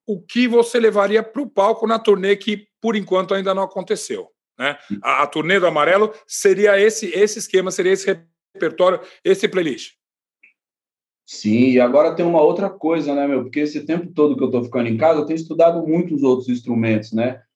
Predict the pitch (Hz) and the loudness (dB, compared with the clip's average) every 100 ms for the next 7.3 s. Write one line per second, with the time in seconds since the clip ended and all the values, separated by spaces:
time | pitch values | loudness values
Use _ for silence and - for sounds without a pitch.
0 | _ - 123 135 165 160 156 156 156 151 | _ -6 0 2 2 0 -2 -4 -4 -2
1 | 147 143 143 143 135 151 156 165 170 160 | -2 0 0 0 -2 -2 -2 0 -4 -2
2 | 151 - 175 170 160 156 160 160 160 160 | -2 -2 -6 -2 -2 2 2 2 -4 -6
3 | 165 165 165 151 139 156 135 123 127 139 | -4 -2 -2 0 -2 -2 0 0 0 -2
4 | 147 147 156 160 - 147 170 170 - 151 | -4 -4 -6 -6 -6 -4 -4 -4 -4 -4
5 | - 107 110 131 - 98 _ _ _ _ | -4 -4 -2 -2 -4 -16 _ _ _ _
6 | _ _ - 101 101 110 110 110 156 151 | _ _ -6 -6 -4 -2 2 2 2 2
7 | 139 151 - | 0 -4 -8